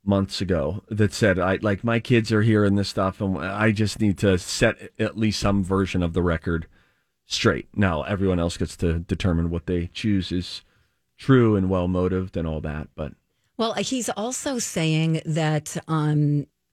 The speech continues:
Speaker 2: that Ronan Farrow is very, um, adamant about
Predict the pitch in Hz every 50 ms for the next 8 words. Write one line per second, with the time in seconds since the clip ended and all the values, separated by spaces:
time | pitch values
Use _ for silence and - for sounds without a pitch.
0 | _ _ _ _ _ _ _ _ - 190 170 175 190 185 170 165 165 165 - _
1 | _ _ _ _ _ _ _ _ _ _ _ _ _ - - 196 226 269 320 349
2 | 339 285 - 254 220 208 220 214 220 226 208 - 196 185 165 151 151 151 151 147
3 | 196 208 214 220 226 233 240 240 233 233 226 - - 190 190 185 175 175 170 165
4 | 165 165 170 - - 180 175 180 185 208 214 214 214 214 208 - - 185 160 151
5 | - 185 170 170 175 175 170 170 - _